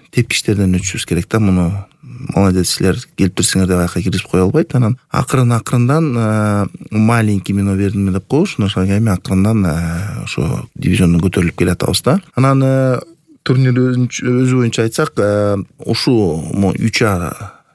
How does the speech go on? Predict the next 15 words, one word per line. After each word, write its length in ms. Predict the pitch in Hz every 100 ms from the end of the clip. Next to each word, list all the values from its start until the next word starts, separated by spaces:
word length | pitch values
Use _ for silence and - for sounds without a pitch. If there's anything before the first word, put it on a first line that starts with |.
| -
дивизионго 720 | 104 101 101 110 110 135 180 - - _ -
эң 480 | 127 147 147 143 127
күчтүү 360 | 117 - - 113
бир, 200 | 107 101 - - - _ -
ушу, 300 | - - 107
могу 640 | 104 107 107 104 101 98 104
эки 260 | 113 -
миң 460 | 113 110 107 101 -
он 220 | 107 117
бирден 320 | 110 117 123 110
бери 160 | 104
келе 120 | 110
атат 180 | 110 139
да 80 | 110
федерациячы. 680 | - 110 107 - - -